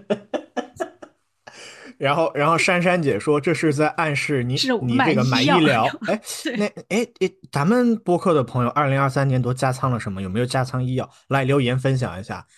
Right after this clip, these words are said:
Speaker 1: 如果你们的收益率能让我开心开心，
Speaker 2: 嗯。
Speaker 1: 那，那也谢谢你们啊。<laughs>
Speaker 2: 但是我觉得如果是现在，呃，跌得比较多的，我觉得就是要靠加仓咱才能回本嘛。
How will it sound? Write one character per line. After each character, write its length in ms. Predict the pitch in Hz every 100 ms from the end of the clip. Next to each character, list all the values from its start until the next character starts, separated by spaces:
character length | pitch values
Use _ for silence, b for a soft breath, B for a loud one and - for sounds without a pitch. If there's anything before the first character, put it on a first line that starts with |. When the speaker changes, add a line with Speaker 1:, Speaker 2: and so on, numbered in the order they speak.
| b
Speaker 1:
如 200 | - 147
果 120 | 214 190
你 140 | 151
们 100 | 120
的 140 | 156
收 220 | 160 180 175
益 20 |
率 180 | 180 147
能 140 | 127
让 220 | 147 156
我 120 | 110
开 220 | 95 139 139
心 160 | 143
开 180 | 135 127
心， 200 | 127 127
Speaker 2:
嗯。 80 | 127 B B
Speaker 1:
那， 180 | - 117
那 160 | 117 120
也 100 | 107
谢 220 | - 131
谢 140 | 113
你 160 | 92 90
们 120 | 90
啊。 140 | 95 127 120 - 135 -
<laughs> 440 | 123 - - _
Speaker 2:
但 160 | - 339
是 120 | 339
我 160 | 277 226
觉 120 | 226
得 160 | 240 254
如 220 | 220 269
果 240 | 311 220
是 300 | 202 247 214
现 340 | 214 - 247 214
在， 400 | 233 202 170 - B B B
呃， 220 | 190 165 143
跌 160 | 277 285
得 100 | 247
比 140 | 190
较 220 | 180 220
多 260 | 220 254 262
的， 160 | 226
我 160 | 185 208
觉 140 | 208
得 120 | 226 247
就 180 | - 415
是 160 | 294
要 160 | 240 220
靠 240 | 233 262
加 300 | 220 240 226
仓 340 | 247 - 254 247
咱 340 | 180 185 220 240
才 260 | 196 220
能 240 | 240 233 254
回 320 | - 202 240
本 320 | - 220 -
嘛。 100 | -